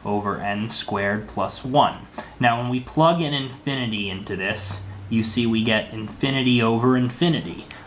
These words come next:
which means that L'Hopital's rule applies. So now we will differentiate the numerator and the denominator and continue to apply the limit. So this will turn into the limit as n approaches infinity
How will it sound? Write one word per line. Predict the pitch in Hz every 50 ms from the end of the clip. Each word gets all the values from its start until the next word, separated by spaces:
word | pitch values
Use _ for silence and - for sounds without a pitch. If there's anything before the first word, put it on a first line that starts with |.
| - -
which | 110 113 - - 127
means | 117 113 113 120 117
that | 120 113 - 104
L'Hopital's | 113 120 123 120 - 123 123 117 117 113 110 113 110 104
rule | 101 107 120 131 139 131 113
applies. | 98 - - 92 - 87 87 87 95 113 123 120 - - - - - - - - - - - - -
So | - - - 226 226
now | 208 156 131 127 127 131 156 156 - - - - - - -
we | 123 127 127 127
will | 127 117 110 110 110 117 - - - - - - - -
differentiate | - 147 147 - - 156 147 143 143 143 - - 135 131 127 127 127 127
the | 117 113
numerator | 110 113 117 120 117 117 113 113 113 110 113 131 151 127
and | - - 123 127 123 123
the |
denominator | 123 120 120 113 104 101 98 98 98 95 95 95 92 95 104 123 127
and | 113 104 -
continue | - 107 104 - - 131 135 127 123 113
to | - - 110 101
apply | 104 - - 110 101 101 101
the | 98 95
limit. | 95 95 92 92 98 104 104 - - - - - - - -
So | - - 123 117
this | 165 196 202 - - -
will | 139 123 117 113
turn | - - 120 113 113
into | 107 104 104 - 120
the | 110 107
limit | 104 107 117 139 160 175 180 175 170 -
as | 120 107 110 120
n | - 123 127 139
approaches | 135 - - 135 123 123 123 - 117 110
infinity | 110 101 98 98 - - 127 117 107 101 95 95 101